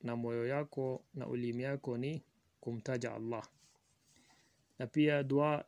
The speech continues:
iliyothibiti kutoka Mtume sallallahu alaihi wasallam wakati wa kuamka kutoka usingizi. Imepokelewa na Hudhaifa radhiyallahu anhu, amesema Mtume sallallahu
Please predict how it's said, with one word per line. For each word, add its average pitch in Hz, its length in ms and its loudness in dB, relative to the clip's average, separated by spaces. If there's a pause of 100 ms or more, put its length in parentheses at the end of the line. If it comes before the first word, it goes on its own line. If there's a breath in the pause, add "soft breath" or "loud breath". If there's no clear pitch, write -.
iliyothibiti 139 920 0
kutoka 131 380 -4
Mtume 147 560 -4 (200)
sallallahu 135 640 0
alaihi 127 120 0
wasallam 156 420 -2 (580)
wakati 147 340 0
wa 139 240 -2 (280)
kuamka 139 600 -2 (300)
kutoka 143 400 -2
usingizi. 123 600 -2 (1800 loud breath)
Imepokelewa 151 880 4
na 147 100 -4
Hudhaifa 143 680 0 (240)
radhiyallahu 135 720 0
anhu, 151 160 0 (760 loud breath)
amesema 156 580 -2 (600)
Mtume 147 380 0
sallallahu 139 600 0